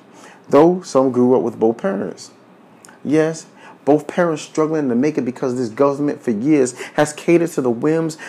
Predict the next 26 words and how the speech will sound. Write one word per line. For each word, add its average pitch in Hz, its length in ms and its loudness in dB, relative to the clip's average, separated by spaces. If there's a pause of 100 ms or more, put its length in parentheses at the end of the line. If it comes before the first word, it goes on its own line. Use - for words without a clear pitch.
(100)
of 117 180 -2
those 156 280 2
who 143 100 2
have 104 180 -2
deep 170 220 0
pockets 165 420 0 (220)
than 143 160 4
those 165 240 4
who 151 120 2
are 139 60 2
trying 139 180 -2
to 113 60 -2
fight 135 320 0
for 127 140 4
a 110 100 2
hot 127 220 0
pocket. 90 360 -6 (280)
Can't 196 260 0
you 135 60 -2
see? 180 580 0 (320)
Some 160 460 0
walk 170 240 0
into 143 260 -4
the 131 100 4
life 147 560 2
because 139 460 -4